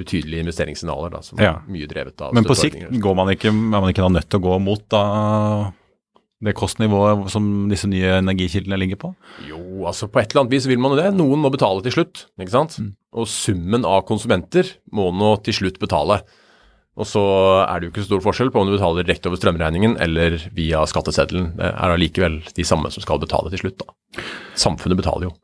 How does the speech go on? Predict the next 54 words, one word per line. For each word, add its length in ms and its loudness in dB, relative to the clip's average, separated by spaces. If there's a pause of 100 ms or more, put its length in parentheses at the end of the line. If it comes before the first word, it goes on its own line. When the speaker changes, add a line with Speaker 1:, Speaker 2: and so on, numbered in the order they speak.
(1600)
Speaker 2:
Vi 140 2
har 80 6
jo 60 0
sett, 260 0
eh, 600 0 (200)
jeg 60 -2
holdt 180 -2
på 60 -10
å 20 0
si 80 2
Frankrike 400 0
er 160 4
jo 80 2
de 140 0
gule 320 4
vestene 400 0
kjent, 240 0
men 100 0
vi 80 4
har 140 6
jo 20 -2
sett 320 -2
på 80 -4
en 80 2
måte 240 0
hvor 240 2
betent, 380 -2 (160)
eh, 640 -2
energipriser 640 -4
kan 140 -2
være 100 0
også 240 -2
her 220 2
hjemme. 320 2
Politikerne 340 0
har 80 4
jo 80 -2
satt 140 -2
i 60 -4
gang 120 -2
en 80 -2
svær 160 0
støtteordning 480 -4
på 140 -4
strøm, 440 2
bensin 380 2
holder 240 2
igjen 160 -2
på, 140 2 (100)
så 160 -8
Speaker 1:
Mm. 80 -4
Speaker 2:
får 140 -2
vi 80 -2
se. 240 4